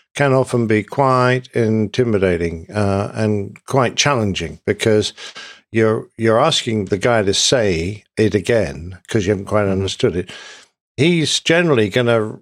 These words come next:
Speaker 1: repeat the same phrase because his limited vocabulary means that he can't rephrase it in a different way that you might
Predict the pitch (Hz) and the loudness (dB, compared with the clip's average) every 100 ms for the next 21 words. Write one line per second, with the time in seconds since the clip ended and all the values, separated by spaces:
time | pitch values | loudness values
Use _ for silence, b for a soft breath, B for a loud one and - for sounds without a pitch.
0 | _ 135 123 143 139 - - 131 113 101 | _ -2 0 0 -2 -2 0 2 0 0
1 | 156 117 73 73 - 110 - 117 107 98 | 0 0 -2 -10 -6 -6 0 2 2 0
2 | - - - 117 101 120 143 131 131 101 | -6 -8 -8 -6 -2 0 0 2 0 0
3 | 104 113 101 135 135 113 95 90 98 127 | 0 0 0 -2 0 -2 -2 -2 -2 -6
4 | 117 117 123 107 - 117 101 110 110 139 | -2 0 2 0 -2 -2 0 -2 0 0
5 | 120 117 _ 127 120 - 135 127 117 107 | 0 -4 _ 0 0 0 2 2 2 0
6 | 107 - - 120 113 113 117 110 120 120 | -2 -4 -2 0 0 -4 -4 -2 0 -2
7 | 101 104 101 107 107 110 107 110 113 110 | 0 0 2 0 0 0 2 2 2 0
8 | 107 | -2